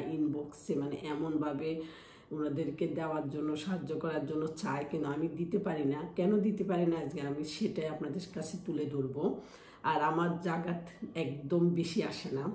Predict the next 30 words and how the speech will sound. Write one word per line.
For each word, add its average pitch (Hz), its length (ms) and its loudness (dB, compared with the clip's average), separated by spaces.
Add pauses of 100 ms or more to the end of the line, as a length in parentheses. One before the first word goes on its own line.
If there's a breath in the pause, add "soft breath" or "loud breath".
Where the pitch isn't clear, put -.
(220)
কারণ 151 260 -2
আমাদের 151 300 -2
তো 170 60 -2
আর 170 160 0
স্বর্ণ 156 280 0 (180)
অত - 100 -4 (180)
বেশি 151 240 -2 (120)
না, 143 80 -2 (920 loud breath)
যার 190 240 8
কারণে 190 240 10 (140)
জাকাতের 180 400 2 (160)
উপরে 196 240 8 (100)
আমাদের 156 320 2
চলে 151 200 0
যায়। - 240 -4 (300)
আর 151 80 -2 (120)
আমি 170 160 8 (160)
জাকাতটা 147 580 -4 (200)
একদম 139 420 0 (640)
যে 160 120 0 (240)
আমি 156 140 2 (120)
রমজান 208 400 8
মাসে 196 260 2
দিব, 147 160 0
সেটা 160 420 -2
না, 160 80 -2 (140)
আমি 165 140 -4 (120)
পুরো 170 200 6 (120)
বছর 175 280 0 (140)
ধরেই 170 220 6